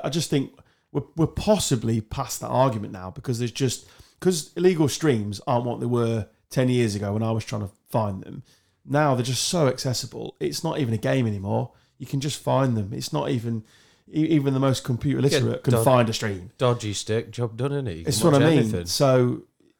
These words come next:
Speaker 1: it's illegal.
Speaker 2: Not that I have
Speaker 1: But you
Speaker 2: one.
Speaker 1: can find it.
Speaker 2: I
Speaker 1: You
Speaker 2: genuinely
Speaker 1: can,
Speaker 2: don't.
Speaker 1: you can find it. It, it, it. You can pay whatever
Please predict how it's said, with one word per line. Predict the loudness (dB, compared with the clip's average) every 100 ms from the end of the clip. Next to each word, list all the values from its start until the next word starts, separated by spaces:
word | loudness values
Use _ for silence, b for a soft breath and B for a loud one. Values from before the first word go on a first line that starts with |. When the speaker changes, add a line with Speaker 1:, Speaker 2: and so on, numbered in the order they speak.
| _ _ _
Speaker 1:
it's | -6 -2
illegal. | -2 -2 -4 -4
Speaker 2:
Not | -2
that | 0
I | 0
have | 0 0 2
Speaker 1:
But | 2
you |
Speaker 2:
one. | 2
Speaker 1:
can | 0
find | 2 2 2 0
it. | -4 -12 _
Speaker 2:
I | -10
Speaker 1:
You |
Speaker 2:
genuinely | -2 0 2 0
Speaker 1:
can, | -2
Speaker 2:
don't. | -4
Speaker 1:
you | -2 -2
can | -2
find | -2 -2 0 -2
it. |
It, | -6 -8
it, | -8 -8 -10
it. | -10 -12 -10
You | -4
can | -2
pay | 0 0 0 -2 _ _ _
whatever | -4 0 2 0